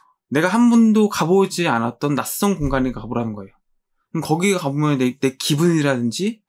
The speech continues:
내 감정 상태라든지 이런 것들이 완전 다 다르겠죠? 그래서 뭐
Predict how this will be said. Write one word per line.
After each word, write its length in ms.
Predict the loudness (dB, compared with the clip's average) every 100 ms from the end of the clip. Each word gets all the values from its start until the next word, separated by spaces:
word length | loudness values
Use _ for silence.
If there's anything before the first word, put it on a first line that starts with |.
| _ _ _ _
내 100 | -10
감정 560 | -4 0 0 2 0 -2
상태라든지 640 | -6 -8 -4 -4 -4 -4
이런 120 | -4
것들이 180 | -4 -4
완전 220 | -2 -2
다 120 | -4 -8
다르겠죠? 580 | -10 -8 -8 -8 -12 _ _ _ _ _ _ _ _ _ _ _ _ _ _ -14
그래서 400 | -6 -2 -2 -4
뭐 280 | -6 -8